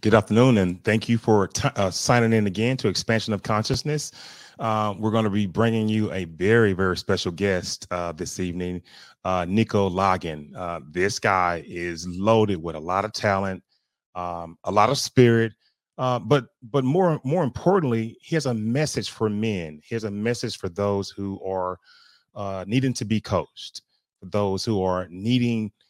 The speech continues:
uh, that extra step, that extra drive. Uh, we're gonna talk about a little of everything tonight. We'll talk about a little psychedelics. We're gonna talk about a little, uh, you know,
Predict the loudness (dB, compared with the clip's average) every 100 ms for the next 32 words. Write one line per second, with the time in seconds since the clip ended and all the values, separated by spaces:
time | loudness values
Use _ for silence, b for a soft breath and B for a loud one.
0 | _ -8 -6 -2 -2 0 -2 0 0 0
1 | -6 -8 -4 2 2 2 -4 -4 -4 -8
2 | 2 4 4 2 -6 _ _ _ _ -8
3 | -2 2 2 2 0 2 0 0 0 -2
4 | -4 -8 _ _ _ -14 -14 -4 0 0
5 | 0 -2 -2 -6 -6 -6 -4 -4 -2 -4
6 | -2 -4 -2 -4 -2 4 6 8 6 4
7 | -2 0 0 0 -2 0 -2 -2 -2 -2
8 | -2 -4 B B B B -6 -4 -2 -4
9 | -6 -10 -6 -4 -4 -8